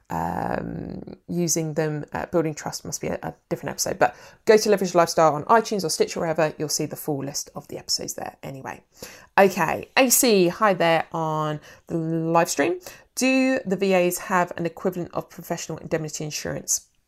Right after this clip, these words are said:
Uh, they don't, we do. So, um,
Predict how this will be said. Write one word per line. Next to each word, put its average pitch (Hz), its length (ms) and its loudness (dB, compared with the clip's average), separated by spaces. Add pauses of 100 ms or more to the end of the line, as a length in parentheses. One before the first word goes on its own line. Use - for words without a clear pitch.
(200)
Uh, 160 340 6
they 190 320 0
don't, 240 500 4 (220)
we 185 500 4
do. 165 500 4 (520)
So, 147 500 2 (120)
um, 147 580 -6